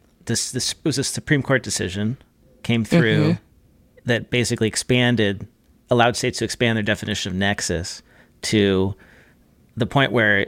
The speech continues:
Speaker 1: like, almost anything is nexus, it seems like, at this, at this
Speaker 2: <laughs>
Speaker 1: stage, right?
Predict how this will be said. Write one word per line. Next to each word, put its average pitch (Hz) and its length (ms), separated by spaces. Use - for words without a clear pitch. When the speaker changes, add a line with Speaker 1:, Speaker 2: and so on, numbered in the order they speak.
Speaker 1:
like, 107 220
almost 120 220
anything 120 340
is 90 120
nexus, 90 400
it - 100
seems 90 260
like, 87 260
at - 100
this, 101 200
at 98 100
this 104 140
Speaker 2:
<laughs> - 100
Speaker 1:
stage, 85 260
right? 98 280